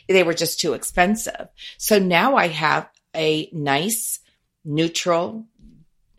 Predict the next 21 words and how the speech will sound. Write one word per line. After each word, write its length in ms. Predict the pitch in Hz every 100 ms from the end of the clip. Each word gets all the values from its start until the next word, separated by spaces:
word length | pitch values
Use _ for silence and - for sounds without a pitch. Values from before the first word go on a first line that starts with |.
| -
core, 460 | - 156 156 156 -
uh, 220 | 160 151
foam 300 | 156 180 180
core 240 | - 180 175
down 320 | 156 143 151
wrap 240 | 151 -
sofa 540 | - 180 202 - 147 - - - -
that 200 | 170 160
is 160 | 180 156
a 60 | 156
dream 640 | 143 160 156 190 202 156
to 100 | 151
sit 300 | 156 - 190
on. 400 | 165 113 - 175 - _ - -
And 120 | 214
it's 340 | 220 - -
sort 180 | - 254
of 80 | 320
a 120 | - -
casual 640 | - 151 165 180 196 214
look. 540 | 208 226 - - -